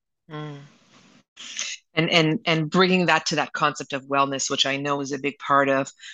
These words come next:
what you communicate now, again, that kind of umbrella that everything feeds into. And I love that when you say filling the holes, and it's like, I can see it, um, literally, <laughs> and I can see it figuratively when we talk about what,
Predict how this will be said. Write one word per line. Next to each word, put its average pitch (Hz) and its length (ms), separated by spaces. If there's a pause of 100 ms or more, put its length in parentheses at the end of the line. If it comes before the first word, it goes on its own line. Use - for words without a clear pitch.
(160)
what 147 160
you 151 80
communicate 151 800
now, 135 340
again, 139 320
that 135 140
kind 143 180
of 135 80
umbrella 139 600
that 135 180
everything 135 560 (340)
feeds 135 320
into. 143 320
And 139 80
I 139 60
love 165 240
that 143 140
when 147 120
you 143 80
say 175 380 (280)
filling 185 280
the 156 100
holes, 160 440
and 147 100
it's 143 120
like, 147 200
I 156 80
can 156 180
see 208 340
it, 180 120 (100)
um, 131 340 (360)
literally, 156 800
<laughs> - 20
and - 160
I 240 60
can 254 200
see 220 280
it 196 80
figuratively 156 640
when 156 140
we 151 80
talk 180 260
about 160 260 (300)
what, 180 240